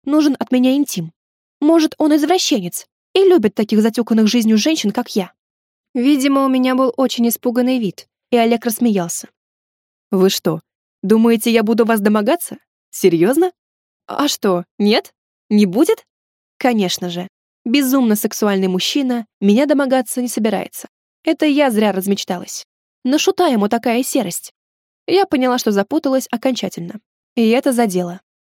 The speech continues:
Или успокоило, или оскорбило. «Нет, ничего подобного я не подумала. С чего вы это взяли?» «Просто недалеко есть вполне приличное кафе»,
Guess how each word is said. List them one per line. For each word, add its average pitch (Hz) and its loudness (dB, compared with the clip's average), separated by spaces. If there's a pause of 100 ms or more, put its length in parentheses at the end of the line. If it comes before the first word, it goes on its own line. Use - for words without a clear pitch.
(140)
Или 269 0
успокоило, 202 -2 (320)
или 180 0
оскорбило. 190 -4 (720)
«Нет, 254 2
ничего 269 -2
подобного 254 0
я 233 0
не 240 -2
подумала. 214 -2 (460)
С - -6
чего 392 0
вы 320 4
это 302 0
взяли?» 196 -2 (540)
«Просто 330 0
недалеко 277 -2
есть 247 -2
вполне 269 -2
приличное 220 -2
кафе», 208 -6